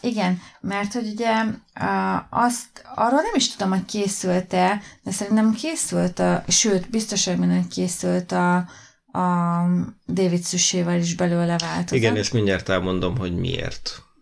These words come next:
Speaker 2: Mármint, hogy ez miért olyan jelentős nekem.
Speaker 1: Szerintem
Speaker 2: Akkor elmondom,
Speaker 1: összekevered.
Speaker 2: akkor elmondom
Speaker 1: Na,
Speaker 2: most.
Speaker 1: mondjad.
Speaker 2: Nem, ö, azért, mert, ö, ez volt az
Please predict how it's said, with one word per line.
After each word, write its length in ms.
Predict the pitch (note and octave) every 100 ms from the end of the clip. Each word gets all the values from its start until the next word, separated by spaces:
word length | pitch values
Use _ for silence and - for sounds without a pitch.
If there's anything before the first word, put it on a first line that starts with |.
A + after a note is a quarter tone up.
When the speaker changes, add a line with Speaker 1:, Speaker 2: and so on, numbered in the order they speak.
| _ _ -
Speaker 2:
Mármint, 300 | G#2+ G#2 A#2
hogy 140 | F#2+
ez 140 | G2
miért 320 | G#2 F#2+ F2+ G2
olyan 220 | F2+ F2
jelentős 580 | F2 E2+ G#2 - F#2+ -
nekem. 420 | F2+ F2 F2 G2 - _ - - - - - _ _ _ _ _ _ _ _ _ _ _ _ _ _ _ _ _
Speaker 1:
Szerintem 420 | - - B3+ F#4 -
Speaker 2:
Akkor 140 | G#4
elmondom, 480 | B3+ - C3+ C3 -
Speaker 1:
összekevered. 320 | - G3 F3
Speaker 2:
akkor 120 | D#3+ C#3+
elmondom 640 | C#3+ G2+ G2+ G2 G2 G2
Speaker 1:
Na, 120 | B3+
Speaker 2:
most. 180 | C#4+ A3
Speaker 1:
mondjad. 280 | F2 E2+ F#2 -
Speaker 2:
Nem, 280 | G2+ F#2 -
ö, 440 | G#2+ G#2+ G#2+ G2+ F#2+ - _ _ _ _ _ _ -
azért, 580 | C3 D#3+ C3+ A#2+ - -
mert, 560 | G#2 G2 G2 G2 - A#2 G#2+ - - - - _
ö, 480 | A2+ G2+ G#2+ G#2 G2+ G2+ - _ _
ez 240 | - C#3+ F#3+
volt 260 | B2+ G#2
az 140 | A2